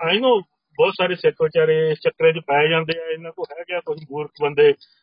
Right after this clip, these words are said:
ਜਿਹੜੇ ਆਰਟੀਫੈਕਟ ਦੇ ਨਾਂ ਤੇ ਲੋਕਾਂ ਦੀਆਂ ਭਾਵਨਾ ਭੜਕਾਉਣ ਲੱਗ ਪੈਂਦੇ ਆ, ਭਾਵੇਂ ਉਹ ਚਾਈਨਾ ਤੋਂ ਬਣਵਾ ਕੇ ਲਿਆਂਦੀ ਹੋਏ ਕਟਾਰ। ਤੇ ਇਹ ਸਮਝਦੇ ਵੀ ਇਹ ਸਾਰੇ ਸਿੱਖਾਂ ਤੇ ਏਦਾਂ ਹੀ ਕੰਮ ਚੱਲ ਜਾਣਾ ਸਾਡਾ, ਵੀ ਅਸੀਂ ਵੀ ਉਲਝੇ ਹੋਏ ਆ, ਮੂਰਖ ਹੈਗੇ ਆ, ਤੇ ਇਹਨਾਂ ਨੂੰ ਵੀ, ਸਾਰਿਆਂ ਨੂੰ ਅਸੀਂ ਇਹਨਾਂ ਕੰਮਾਂ ਦੇ ਵਿੱਚ ਹੀ ਉਲਝਾ ਲਾਂਗੇ।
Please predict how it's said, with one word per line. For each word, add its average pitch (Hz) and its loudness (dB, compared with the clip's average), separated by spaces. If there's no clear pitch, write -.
ਜਿਹੜੇ 170 2
ਆਰਟੀਫੈਕਟ 165 -2
ਦੇ 180 -6
ਨਾਂ 165 2
ਤੇ 170 -2
ਲੋਕਾਂ 160 2
ਦੀਆਂ 165 -2
ਭਾਵਨਾ 151 0
ਭੜਕਾਉਣ 160 0
ਲੱਗ 131 0
ਪੈਂਦੇ 139 2
ਆ, 139 2
ਭਾਵੇਂ 147 2
ਉਹ 156 4
ਚਾਈਨਾ 147 0
ਤੋਂ 160 2
ਬਣਵਾ 160 2
ਕੇ 151 -6
ਲਿਆਂਦੀ 156 -2
ਹੋਏ 151 6
ਕਟਾਰ। 131 0
ਤੇ 180 2
ਇਹ 208 4
ਸਮਝਦੇ 196 0
ਵੀ 202 0
ਇਹ 185 2
ਸਾਰੇ 165 -2
ਸਿੱਖਾਂ 170 -2
ਤੇ 175 -6
ਏਦਾਂ 160 -2
ਹੀ 185 -2
ਕੰਮ 165 -2
ਚੱਲ 147 0
ਜਾਣਾ 147 0
ਸਾਡਾ, 139 0
ਵੀ 156 0
ਅਸੀਂ 160 -2
ਵੀ 165 -4
ਉਲਝੇ 156 -4
ਹੋਏ 151 -2
ਆ, 151 -6
ਮੂਰਖ 139 -8
ਹੈਗੇ 135 -2
ਆ, 127 -6
ਤੇ 151 4
ਇਹਨਾਂ 160 0
ਨੂੰ 175 -2
ਵੀ, 180 -4
ਸਾਰਿਆਂ 156 2
ਨੂੰ 156 0
ਅਸੀਂ 147 -6
ਇਹਨਾਂ 160 0
ਕੰਮਾਂ 165 2
ਦੇ 160 -2
ਵਿੱਚ 156 -2
ਹੀ 143 0
ਉਲਝਾ 147 2
ਲਾਂਗੇ। 117 -4